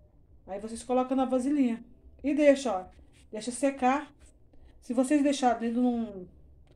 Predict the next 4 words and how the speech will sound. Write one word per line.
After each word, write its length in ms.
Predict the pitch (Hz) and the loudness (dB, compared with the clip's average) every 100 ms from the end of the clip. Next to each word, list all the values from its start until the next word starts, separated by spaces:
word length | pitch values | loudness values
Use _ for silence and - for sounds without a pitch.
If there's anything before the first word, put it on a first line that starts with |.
| - - - | -20 -20 -20
numa 120 | 196 202 | -10 -4
vasilha 440 | 208 185 190 190 | -2 -4 -8 -10
quadrada, 640 | 202 190 233 262 196 175 - - - - - - - - - 190 | -6 -4 0 0 -2 -6 -10 -20 -20 -20 -20 -20 -20 -20 -20 -12
né? 320 | 208 254 | -6 -6